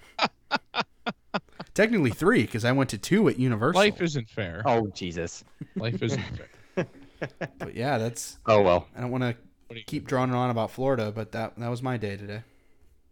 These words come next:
Speaker 2: Yeah.
Speaker 3: Well, it's summer up here now.
Speaker 1: Mm-hmm.
Speaker 3: Um, <laughs> Memorial Day's this weekend. It's gonna be beautiful weather. We got Frontier Fest. We got the water parks opening.
Speaker 1: Yeah, it's the official start of the summer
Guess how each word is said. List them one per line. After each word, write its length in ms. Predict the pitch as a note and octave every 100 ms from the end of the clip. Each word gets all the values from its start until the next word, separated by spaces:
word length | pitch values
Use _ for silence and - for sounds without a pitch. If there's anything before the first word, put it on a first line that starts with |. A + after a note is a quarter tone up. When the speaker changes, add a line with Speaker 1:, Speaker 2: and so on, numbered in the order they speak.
| _ _
Speaker 2:
Yeah. 180 | F2+ D2+ F#2+ - _ _ _ _ - -
Speaker 3:
Well, 280 | A2+ A2+ -
it's 140 | A#2+
summer 320 | - C3 B2+ A#2+
up 120 | A#2
here 220 | A#2+ A2+
now. 460 | A2+ A2+ A2 A2 G#2+ _ _ _ _ _ _ _ A2
Speaker 1:
Mm-hmm. 160 | G#2+
Speaker 3:
Um, 440 | A2+ F2+ E2+ E3 F3 _ _ _ _ _
<laughs> 680 | - - - D#3+ - - _ _
Memorial 380 | G#2 G#2+ A#2+ A2+
Day's 240 | A#2 A2+
this 180 | A2+ -
weekend. 480 | A#2+ A2+ B2 B2 A2+
It's 100 | -
gonna 140 | G2+
be 60 | F#2
beautiful 380 | G2+ A2+ A2
weather. 420 | G#2 A2+ A#2 A#2+ A2+
We 80 |
got 180 | F#2+ F2
Frontier 380 | - G2 - B2
Fest. 300 | - A#2+ A#2
We 40 | G2
got 100 | F2+
the 60 | F#2+
water 180 | A2
parks 300 | G#2+ A#2 A2
opening. 460 | A#2+ A2 A#2 A2+ A2+
Speaker 1:
Yeah, 120 | D3
it's 140 | D3+ -
the 120 | B2+
official 360 | - C3 -
start 300 | B2+ - A#2+
of 60 | C3+
the 60 | B2+
summer 400 | C#3+ E3+ B2